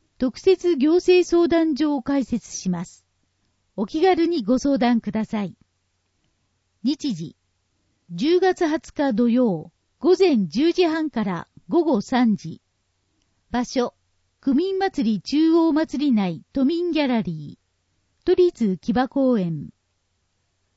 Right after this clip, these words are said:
問い合わせ先、広報広聴課広聴相談係。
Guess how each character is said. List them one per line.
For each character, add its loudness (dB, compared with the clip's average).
問 4
い 4
合 4
わ 0
せ -14
先、 -6
広 2
報 0
広 -2
聴 -2
課 -6
広 0
聴 4
相 0
談 2
係。 -4